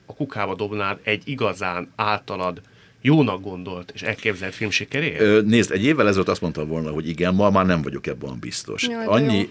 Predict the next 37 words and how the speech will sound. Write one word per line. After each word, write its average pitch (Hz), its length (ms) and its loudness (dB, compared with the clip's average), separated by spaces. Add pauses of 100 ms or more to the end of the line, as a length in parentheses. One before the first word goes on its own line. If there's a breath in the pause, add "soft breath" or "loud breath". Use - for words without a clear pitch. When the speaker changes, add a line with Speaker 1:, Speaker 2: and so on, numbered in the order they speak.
(180)
Speaker 2:
annyi 156 200 6
örömet 90 400 4
kaptam, 78 600 -6
és - 160 -4
annyi 107 180 0
visszajelzést 76 640 -4
kaptam 78 280 -6
a 71 60 -6
regények 76 380 -6
kapcsán 69 460 -6 (180)
vadidegen 67 640 -2
emberektől, 60 760 -10 (380 loud breath)
amit 82 220 -8
én 85 100 0
tulajdonképpen 78 400 -2
filmrendezőként 69 640 -6
soha 55 240 -6
nem 50 200 -14
kaptam. - 420 -16 (560 loud breath)
Tehát 76 260 -8
a, - 340 -12
a 92 40 -8
fura, 98 880 2
hogy, 82 420 0 (380 soft breath)
hogyha - 240 -8
ma 98 160 2
is 85 100 0
valaki 85 300 0
megszólít 80 580 -4 (140)
ismeretlen 78 520 -4
az 67 100 -6
utcán, 82 380 -4
vagy 67 120 -6
a 57 60 -8
színházba, 80 600 -6
vagy 64 180 -10
bárhol, 82 540 -2